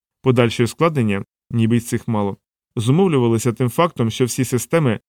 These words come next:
мали бути відмовостійкі. Якби одну з них ушкодив заблукалий осколок місячної шрапнелі, і вона почала б протікати, її потрібно було б ізолювати, перш ніж надто багато дорогоцінної води чи аміаку витече в космос.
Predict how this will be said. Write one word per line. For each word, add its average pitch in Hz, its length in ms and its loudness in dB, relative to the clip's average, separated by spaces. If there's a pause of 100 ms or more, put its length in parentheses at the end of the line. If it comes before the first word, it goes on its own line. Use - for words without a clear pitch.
(200)
мали 131 240 4
бути 127 260 0
відмовостійкі. 127 840 -2 (760)
Якби 131 300 2
одну 135 260 2
з 120 100 -4
них 127 180 0
ушкодив 120 420 0
заблукалий 120 580 0
осколок 117 460 -2
місячної 120 500 -4
шрапнелі, 120 580 -2 (320)
і 120 80 0
вона 127 240 4
почала 123 400 0
б - 120 -10 (260)
протікати, 123 680 -4 (260)
її 175 160 0
потрібно 151 480 -2
було 120 220 2
б 117 100 -12
ізолювати, 131 680 0 (300)
перш 131 320 0
ніж 123 280 -2 (320)
надто 123 340 0
багато 120 400 2
дорогоцінної 120 680 0
води 120 240 0
чи 120 140 -4
аміаку 127 480 0
витече 123 460 0
в 135 60 -8
космос. - 540 -16